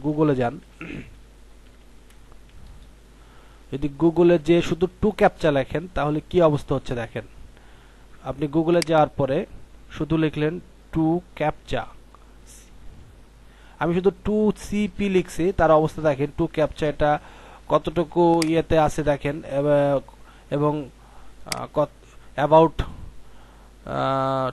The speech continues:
টু লাখ টোয়েন্টি সিক্স থাউজেন্ড রেজাল্ট আঠাশ সেকেন্ডের মধ্যে সে আমাকে দিয়েছে। এবং আপনি এর রিভিউটা পড়া, পড়তে পারেন, কারণ কোথাও কাজ করতে হলে তার রিভিউ আগে পড়তে হয়, তার, আহ, ব্যাকগ্রাউন্ড সম্বন্ধে জানতে হয়, সে পেমেন্ট করেছে কিনা, তার পেমেন্ট সম্বন্ধে জানতে হয়।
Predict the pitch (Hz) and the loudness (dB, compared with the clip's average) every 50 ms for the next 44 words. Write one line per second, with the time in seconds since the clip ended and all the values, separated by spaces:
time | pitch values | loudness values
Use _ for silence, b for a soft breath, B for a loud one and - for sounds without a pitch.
0 | - - - 165 160 160 156 156 151 - - 165 156 147 156 147 - - 165 - | -4 -2 0 2 2 4 4 2 2 0 -2 -4 -2 -4 -6 -6 -4 -4 -4 -4
1 | - - - 160 156 147 156 156 151 139 156 147 143 147 143 151 - - - - | 0 2 4 4 4 4 2 0 2 2 2 4 4 4 2 0 -2 -6 -10 -10
2 | - - 139 135 143 139 - - 165 156 151 151 151 147 - 156 147 147 143 139 | -8 -6 -4 -4 -4 -2 -2 -2 -2 -2 -2 -2 -4 -2 -2 -2 -2 -2 -4 -6
3 | 135 123 135 151 156 - - 139 135 160 - - - - - b b b b b | -4 -2 0 2 2 2 2 -2 -4 -4 -6 -10 -18 -20 -20 b b b b b
4 | b - 170 180 180 175 170 170 185 180 175 147 165 170 156 170 180 175 190 175 | b 0 4 6 6 4 4 4 4 4 6 6 4 4 4 4 4 4 4 2
5 | - - 160 160 160 - - 170 160 - - 170 151 156 147 139 143 156 - 151 | 2 2 2 2 2 2 0 -2 0 0 0 2 4 4 4 4 2 0 0 -2
6 | 147 156 151 - 160 156 - 170 175 165 - 175 165 - - - - 185 175 - | -2 -2 -2 -2 -2 2 4 4 4 4 2 2 0 0 0 -2 -2 -2 0 0
7 | - 175 165 160 160 156 - 151 143 143 156 156 143 165 165 160 151 143 147 - | 0 0 2 2 2 2 2 0 0 0 0 0 2 4 6 6 4 4 2 0
8 | - 156 151 - - 160 147 135 135 131 139 - B B B B B B B B | 0 -2 -2 -2 -2 -2 0 0 0 0 -2 -4 B B B B B B B B
9 | - - 139 135 139 143 147 143 139 135 139 139 135 135 135 135 131 131 131 131 | -4 0 4 6 6 6 6 4 2 0 0 2 2 2 2 2 0 0 0 0
10 | 131 127 123 131 143 135 139 156 165 170 165 - 170 160 160 147 147 147 147 143 | -2 -2 0 -2 -2 0 2 2 2 2 2 0 -2 -2 0 2 2 0 0 0
11 | - 151 147 143 143 135 - 147 143 - 151 147 147 156 165 156 - 160 156 156 | -2 0 2 2 2 2 0 -2 -2 -2 -2 -2 0 -2 -2 -2 -2 -2 -2 -2
12 | - 160 156 139 143 139 139 131 135 143 B B B B B B B - 135 - | -2 -2 -4 -2 -4 -4 -4 -4 -6 -6 B B B B B B B -8 -6 -2
13 | - 156 151 156 160 156 - 165 156 156 156 147 151 147 143 139 127 - 139 135 | 0 0 0 0 0 0 0 0 0 0 0 0 2 0 0 0 -4 -4 -2 -2
14 | 135 135 131 | -2 -2 -2